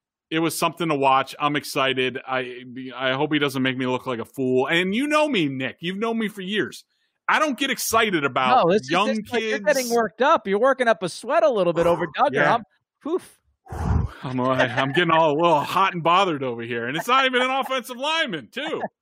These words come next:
Speaker 1: <laughs>
Speaker 2: Yeah, listen, it's, it's great to hear. And, and, you know, we, we talked about it before, and, and people at camp, you were one of the,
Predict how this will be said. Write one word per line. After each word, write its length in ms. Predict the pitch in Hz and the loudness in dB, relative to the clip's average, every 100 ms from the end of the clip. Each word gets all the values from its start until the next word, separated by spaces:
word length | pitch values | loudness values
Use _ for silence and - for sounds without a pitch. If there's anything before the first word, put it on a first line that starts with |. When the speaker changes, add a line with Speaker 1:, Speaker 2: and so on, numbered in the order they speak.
| - _ | -18 _
Speaker 1:
<laughs> 60 | 127 - - - _ 147 - - - - - - - _ _ - - 285 - _ 247 _ _ _ 233 _ | -10 -10 -14 -14 _ -14 -14 -14 -14 -16 -20 -20 -20 _ _ -14 -14 -12 -14 _ -20 _ _ _ _ _
Speaker 2:
Yeah, 220 | 202 233 233 | -16 -12 -8
listen, 300 | 262 214 170 | -6 -6 -8
it's, 220 | 165 - 180 _ _ _ | -10 -16 -20 _ _ _
it's 180 | 190 143 | -8 -8
great 360 | 131 185 233 - | -2 0 0 0
to 140 | 240 | -4
hear. 400 | 185 233 247 104 - | -2 -2 -4 -6 -6
And, 220 | 175 170 | -6 -6
and, 340 | 165 180 170 | -6 -6 -6
you 80 | 185 | -6
know, 460 | 180 170 156 - 120 _ | -2 0 0 -4 -16 _
we, 160 | 170 170 | -8 -8
we 220 | 156 170 143 | -6 -10 -10
talked 340 | - 208 220 226 | -2 0 2 0
about 320 | 190 185 180 | 0 2 2
it 80 | 175 | 0
before, 560 | 165 - 147 156 151 | -4 -2 0 2 2
and, 160 | 151 127 | 0 -4
and 200 | 123 120 | -10 -4
people 320 | 151 147 160 | -2 0 2
at 180 | 151 139 | 2 0
camp, 320 | 151 147 143 | -4 -4 -4
you 160 | 120 160 | -4 0
were 140 | 170 | 0
one 180 | 147 147 | 2 2
of 180 | 139 117 | 0 2
the, 280 | 135 123 | 2 2